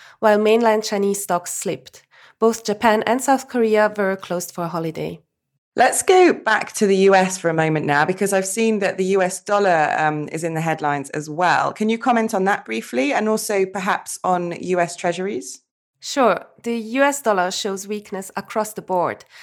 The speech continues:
Speaker 1: The Bloomberg Dollar Index fell for a fourth day and is facing its worst week in more than a month. And the policy rate sensitive two-year Treasury yield has dropped twenty-two basis points this week,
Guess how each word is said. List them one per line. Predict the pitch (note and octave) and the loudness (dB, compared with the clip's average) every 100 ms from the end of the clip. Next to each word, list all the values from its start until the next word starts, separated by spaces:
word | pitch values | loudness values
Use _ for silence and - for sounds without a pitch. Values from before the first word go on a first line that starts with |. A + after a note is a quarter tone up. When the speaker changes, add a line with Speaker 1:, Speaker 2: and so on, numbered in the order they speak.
| - - | -18 -6
Speaker 1:
The | A3 | -4
Bloomberg | A#3+ C4 A#3+ A3+ | 0 2 2 0
Dollar | A#3 A3+ | 2 2
Index | F#3+ F#3+ F3+ F3+ - | 2 -2 -4 -6 -8
fell | - G3+ G3 | -6 -4 -4
for | G3+ G#3 - | -6 -6 -4
a | G3 | -6
fourth | - A3+ G#3+ G#3+ - | -4 -4 -4 -8 -8
day | F#3+ F#3+ F#3 | -4 -4 -4
and | G3 F#3+ | -6 -6
is | G3 - | -8 -8
facing | G3+ G3 G#3+ F#3+ | -6 -6 -8 -8
its | F#3+ - - | -10 -12 -10
worst | G3+ G#3+ A3 - | -4 -4 -4 -6
week | G3+ G3 F#3 - | -8 -6 -8 -8
in | F#3+ | -6
more | F#3+ F#3+ | -2 -4
than | F#3 E3 | -4 -4
a | |
month. | D#3+ D#3 E3 - _ _ - - - | -4 -4 -6 -14 _ _ -20 -18 -6
And | A3 | -4
the | A3+ | -4
policy | A#3 C4 C4 B3+ G3+ | 0 0 0 -2 -2
rate | G3 F#3 | -2 -4
sensitive | - G3+ G#3 - F3+ - | -4 -4 -4 -8 -12 -6
two-year | A3 G3 F#3 | -4 -2 -6
Treasury | - G3+ G3+ E3+ | -4 -4 -4 -6
yield | E3 F3 G3 | -4 -6 -6
has | F#3+ F#3 | -8 -6
dropped | G3+ F#3+ - - | -6 -6 -8 -6
twenty-two | A#3+ A3+ A#3 A3+ - G#3+ | -2 -2 -2 -8 -4 -4
basis | G3+ F#3+ G#3 | -4 -6 -6
points | - E3 E3 | -8 -8 -8
this | - E3 - | -8 -10 -4
week, | F#3 G3 - | -4 -4 -8